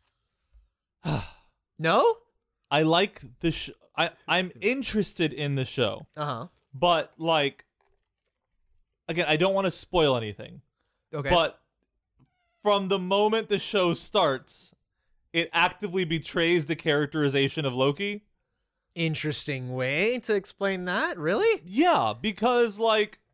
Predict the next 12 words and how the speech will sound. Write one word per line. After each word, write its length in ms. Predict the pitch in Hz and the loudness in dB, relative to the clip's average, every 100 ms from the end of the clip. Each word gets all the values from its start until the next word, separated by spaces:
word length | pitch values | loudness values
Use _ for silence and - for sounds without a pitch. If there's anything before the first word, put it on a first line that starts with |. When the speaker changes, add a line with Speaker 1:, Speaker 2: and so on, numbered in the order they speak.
| _ - | _ -4
Speaker 1:
it 160 | 202 | -4
neuters 600 | 190 190 247 269 240 202 | -2 2 4 6 4 2
the 100 | 170 | 2
character 720 | 180 - 226 214 175 - 143 143 | -2 2 2 2 0 2 2 2
from, 340 | - 180 165 | 0 0 2
like, 200 | 170 160 | 2 2
the 100 | 170 | 0
very 320 | 143 175 180 | 2 4 4
beginning 460 | 160 160 160 156 151 | 2 2 2 2 2
of 100 | 143 | 2
episode 360 | 143 147 143 | 2 0 0
one. 280 | 120 117 123 | 0 -4 -6